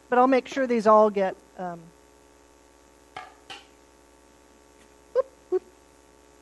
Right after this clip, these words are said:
Financial assistance and organization. Oh yeah, we have to buy those damned ingredients, don't we? Be stronger in community.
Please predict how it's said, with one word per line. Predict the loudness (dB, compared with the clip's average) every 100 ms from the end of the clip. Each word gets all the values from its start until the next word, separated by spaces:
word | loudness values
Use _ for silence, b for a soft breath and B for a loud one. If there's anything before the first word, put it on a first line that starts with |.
| -6
Financial | -2 2 2 0 -4 -4
assistance | -4 -4 -4 -2 -2 -2 -4 -14 -20 -20 -20 -12
and | -8 -6 0
organization. | 0 2 -2 -4 -6 -8 -10 -18 -20 -20 -20 _ -20 -20 -20 -20 -20 -20 -20 -20 _ _ -20 _ _ -6
Oh | -4
yeah, | -2 -2
we | -2 -4
have | -6
to |
buy | -4 -2 -2
those | -4 -6
damned | -6 -6 -8
ingredients, | -12 -12 -12 -14 -16
don't | -12 -12 -12
we? | -20 -20 _ _ -20 -20 -20 -20 -20 -20 -20 -20 -20 -20 -20 -20 _ _ -20 _ _ _ _ _ _ _ -20 -14 -4
Be | -4
stronger | 0 6 6 6 2 0
in | -2
community. | -2 -2 -2 -2 -4 -8